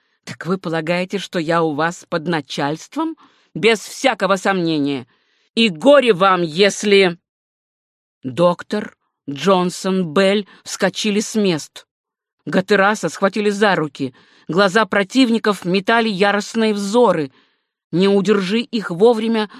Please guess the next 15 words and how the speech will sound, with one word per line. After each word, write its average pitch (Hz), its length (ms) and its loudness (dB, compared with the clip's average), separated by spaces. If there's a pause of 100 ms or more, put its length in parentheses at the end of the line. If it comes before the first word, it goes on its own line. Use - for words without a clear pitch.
(140)
они 214 260 4
кинулись 247 480 2
бы 196 140 0
друг 233 320 0
на 240 100 2
друга. 170 540 -4 (640)
Доктор, 151 360 -4
еле 147 240 -2
дыша 156 320 -4
от 156 140 -10
волнения, 180 560 -2 (220)
стал 185 360 0
между 180 320 -2
ними. 143 420 -4 (640)
Альтамонт 208 880 0